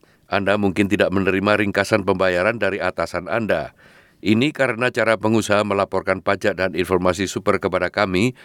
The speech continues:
sudah berubah. Karena beberapa perusahaan sekarang mengirimkan pajak dan informasi super Anda kepada kami setiap kali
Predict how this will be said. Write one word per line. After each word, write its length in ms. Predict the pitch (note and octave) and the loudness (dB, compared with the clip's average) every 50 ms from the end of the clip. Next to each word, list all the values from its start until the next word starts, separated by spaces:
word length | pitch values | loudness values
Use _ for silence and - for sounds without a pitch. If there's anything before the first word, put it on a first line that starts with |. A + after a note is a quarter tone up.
| - - | -20 -12
sudah 320 | - - - - F#2 E2+ | -8 -6 -2 0 0 0
berubah. 640 | F2 - F2 - - E2+ F#2+ F2+ G2+ F#2+ E2 - - _ _ _ _ - - - - _ _ _ _ _ _ _ _ | 0 -2 -4 -2 -2 -2 -2 0 0 0 0 -2 -8 _ _ _ _ -20 -20 -20 -20 _ _ _ _ _ _ _ _
Karena 400 | - B2+ C#3+ C#3 B2+ C3+ D#3 D#3 | 0 0 0 2 0 -2 -2 0
beberapa 400 | C3 C#3 G#2+ - A2+ A2 F#2+ A#2 | 0 0 2 4 2 4 4 2
perusahaan 460 | A2+ - G#2+ A2 G#2+ - A2+ A2 B2 - | 2 2 2 0 2 2 2 0 0 0
sekarang 340 | - F#2+ G#2 G#2+ A2 G#2+ | -2 0 0 2 2 2
mengirimkan 540 | G#2+ G#2 F#2+ G2 F#2+ F#2+ F#2 - G2+ G2+ - | 2 0 2 2 2 2 2 0 -2 0 0
pajak 400 | - A#2 B2 - - B2 A2 - | 0 0 0 2 2 2 2 2
dan 100 | F#2+ G2 F#2 | 2 0 0
informasi 480 | F2+ E2+ F#2+ F#2+ F2+ F#2 F2+ - G#2 F#2 | 0 0 0 2 2 2 0 0 -2 -4
super 260 | - F#2+ E2+ G2+ F#2 | -4 -2 0 0 2
Anda 220 | D#2 G2 F#2+ F#2 F2+ | 2 2 2 0 -2
kepada 300 | - F2 F2+ F2 F2 E2+ | -2 -2 -4 -2 -2 -4
kami 380 | - - F#2 F#2+ F#2 G2 F#2+ F2+ | -2 -2 -2 -2 0 -2 -2 -2
setiap 380 | - - G2+ - D3 C#3+ - - | -2 -4 -2 0 2 0 2 2
kali 340 | G2+ F#2+ F#2 G2 F#2+ F#2+ | 0 0 0 0 -2 -4